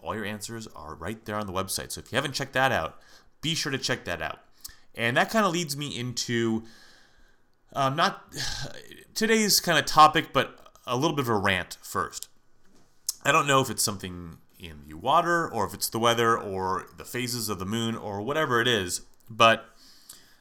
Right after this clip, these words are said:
um, how do I put this delicately? Um, y'all need to worry about, <clears throat> worry about yourselves.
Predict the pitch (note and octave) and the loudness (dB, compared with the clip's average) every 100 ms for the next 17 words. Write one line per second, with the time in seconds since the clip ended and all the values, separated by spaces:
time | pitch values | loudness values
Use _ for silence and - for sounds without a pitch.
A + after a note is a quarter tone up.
0 | - B2 A2+ A2 G#2+ G#2 G2+ G2+ _ - | -14 -4 0 4 2 0 -8 -16 _ -20
1 | - - _ - - - B2+ B2 A2 G2+ | -20 -20 _ -20 -20 -12 -8 -6 -8 -10
2 | F#2+ - F#2 E2+ - - G#1+ A1 - _ | -10 -8 -10 -10 -14 -20 -18 -20 -20 _
3 | _ _ _ _ _ - G#2+ G2 G2+ G#2 | _ _ _ _ _ -16 -6 0 2 2
4 | G2+ F#2+ - - _ _ _ - - _ | 2 -4 -14 -20 _ _ _ -20 -20 _
5 | - - - G#2 B2+ C3+ F3 F3+ C#3+ C#3+ | -20 -20 -20 -10 0 4 4 2 -4 -8
6 | C3+ - A#2+ A#2 A2+ G#2+ G#2 - - - | -8 -6 -4 0 0 -2 -6 -14 -20 -20
7 | _ _ _ _ _ _ _ - _ _ | _ _ _ _ _ _ _ -20 _ _
8 | A2+ A2+ A#2+ - G2 - - A#3 A3 D#3 | -4 0 0 -2 -6 -10 2 6 8 10
9 | G3 F#3 C#3 C3 F3 F2+ - | 10 8 6 8 8 6 -2